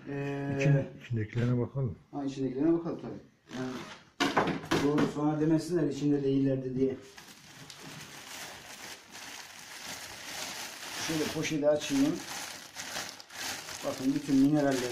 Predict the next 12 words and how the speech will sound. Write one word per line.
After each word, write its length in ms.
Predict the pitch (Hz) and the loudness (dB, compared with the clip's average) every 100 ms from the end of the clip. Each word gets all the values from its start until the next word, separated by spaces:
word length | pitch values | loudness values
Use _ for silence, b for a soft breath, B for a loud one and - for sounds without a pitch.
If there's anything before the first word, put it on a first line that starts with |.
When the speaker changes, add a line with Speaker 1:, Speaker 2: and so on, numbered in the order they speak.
| 127 | 2
Speaker 1:
burada. 320 | 151 156 156 156 - - - - - - - - - - | 4 6 6 6 0 -14 -14 -12 -12 -12 -10 -10 -12 -8
Kurşun, 640 | - 151 - 151 151 151 156 - - - - - - - - - - - - | 0 0 0 0 2 2 -2 -8 -12 -12 -12 -10 -8 -6 -6 -8 -10 -10 2
mineral, 520 | 135 143 143 143 143 151 - - - - - - - - - - - | 4 6 8 8 8 2 -8 -12 -10 -10 -10 -12 -14 -18 -18 -20 -20
şu 220 | - 160 151 | -8 2 4
alttaki 440 | 139 151 139 135 | 4 0 -2 -4
pirinç. 360 | 147 147 151 151 - - - - - - - 113 | -2 4 4 2 -4 -4 -4 -4 -8 -18 -12 0
Ay, 60 | |
hop, 960 | 98 - - - - - - - 185 190 | 2 2 -6 -18 -18 -18 -16 -14 -12 -10
hop, 180 | 202 - | -8 -8
hop, 160 | - | -8
hop, 240 | 127 - 165 | -8 -6 -6
düşme. 260 | - 139 | -2 0